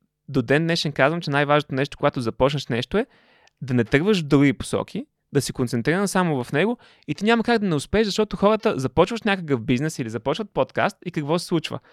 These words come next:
На подкаст, вие, те, статистиката е ясна, на подкаст десет-деветдесет процента вече спират. Обаче това, което става е, че в началото всеки е супер ентусиазиран. Ще си купа камера,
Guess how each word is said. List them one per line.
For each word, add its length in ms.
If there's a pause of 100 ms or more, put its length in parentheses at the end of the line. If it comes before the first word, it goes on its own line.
(220)
На 100
подкаст, 760
вие, 200 (200)
те, 100
статистиката 600
е 40
ясна, 260
на 80
подкаст 460
десет-деветдесет 800
процента 380
вече 200
спират. 380 (380)
Обаче 500 (100)
това, 220
което 200
става 260
е, 40
че 120
в 60
началото 280
всеки 240
е 20
супер 260
ентусиазиран. 600 (220)
Ще 100
си 100
купа 260
камера, 340